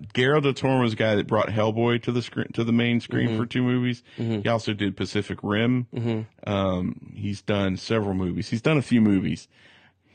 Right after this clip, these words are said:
Speaker 1: He's not a first timer.
Speaker 2: All right.
Speaker 1: He's
Speaker 2: All
Speaker 1: an
Speaker 2: right.
Speaker 1: old man. He's an
Speaker 2: Uh,
Speaker 1: old,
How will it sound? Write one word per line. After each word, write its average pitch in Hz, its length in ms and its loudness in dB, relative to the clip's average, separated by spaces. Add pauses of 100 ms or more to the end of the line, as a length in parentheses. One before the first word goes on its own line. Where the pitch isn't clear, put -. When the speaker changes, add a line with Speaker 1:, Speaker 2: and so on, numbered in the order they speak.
(160)
Speaker 1:
He's 120 240 -4
not 127 180 4
a 107 40 4
first 104 300 -2
timer. 95 340 -2 (140)
Speaker 2:
All 120 80 -2
right. 180 220 -2 (160)
Speaker 1:
He's 117 160 -4
Speaker 2:
All 120 60 2
Speaker 1:
an 113 40 4
Speaker 2:
right. 107 60 4
Speaker 1:
old 98 120 2
man. 85 300 0 (300)
He's 120 140 -2
an 120 40 2
Speaker 2:
Uh, 107 180 4
Speaker 1:
old, 90 80 -4